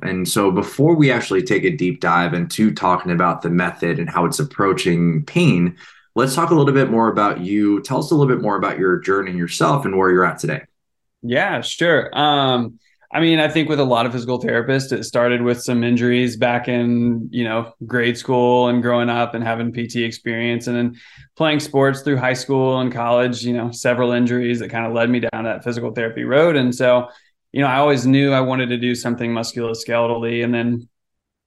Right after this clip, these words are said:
Speaker 2: one thing led to another, and just eventually decided that P T, physical therapy, seemed like the right world to approach. And then,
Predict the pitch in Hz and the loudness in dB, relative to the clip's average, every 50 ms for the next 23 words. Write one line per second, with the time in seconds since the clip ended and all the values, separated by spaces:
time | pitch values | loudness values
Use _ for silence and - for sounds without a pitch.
0 | _ _ - 160 147 147 156 151 143 139 139 135 131 139 139 131 131 131 143 151 | _ _ -2 -2 0 2 2 2 4 2 2 2 2 2 4 4 4 4 4 2
1 | 156 151 147 143 - 120 123 127 127 127 135 131 123 123 123 - 123 120 127 127 | 2 0 -2 -4 -6 -4 -4 -2 -2 -2 -4 -2 -2 -2 -2 0 0 0 2 0
2 | 123 120 123 120 - - - _ _ _ - _ - 135 135 135 135 131 135 143 | 0 0 -2 -2 -2 -4 -14 _ _ _ -16 _ -2 -2 -2 0 0 0 0 2
3 | 151 156 151 156 - - - 123 123 120 127 120 123 135 139 135 113 - 123 120 | 2 0 -2 -4 -6 -6 -6 -4 -4 -2 0 0 0 2 0 -2 -2 -2 -2 0
4 | 120 120 117 117 117 117 - 110 107 107 110 113 117 120 101 80 - - 107 120 | 2 2 2 0 0 -4 -8 -10 -8 -6 -4 -2 -2 -2 -2 -6 -10 -10 -6 -4
5 | 120 117 117 113 - - 120 117 113 113 135 135 143 143 143 - - - 117 120 | -2 0 0 -2 -2 -4 -6 -6 -4 -2 0 0 0 0 -2 -4 -8 -6 -2 -2
6 | 123 123 120 120 120 | 0 0 0 -2 -4